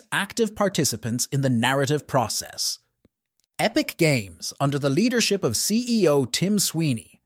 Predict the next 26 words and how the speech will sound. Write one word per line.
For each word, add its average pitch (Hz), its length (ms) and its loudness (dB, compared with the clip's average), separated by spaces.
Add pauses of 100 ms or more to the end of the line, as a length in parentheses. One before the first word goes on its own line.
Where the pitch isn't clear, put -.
(120)
has 117 200 -4
long 175 380 2
harbored 190 460 2
ambitions 147 640 0
to 131 140 -2
evolve 170 440 2
Fortnite - 600 0
beyond 147 380 2
its 233 200 -2
origins 123 500 0
as 120 160 -6
a 127 80 0
battle 160 460 -2
royale 139 480 2
game. 120 480 -6 (500)
By 131 140 -2
incorporating 190 760 0
elements 127 460 2
of 110 140 -8
interactive 165 580 -2
storytelling, 123 800 -2 (240)
digital 220 460 2
commerce, 131 560 0
and 131 120 -4
community 185 560 -2
engagement, 135 720 -2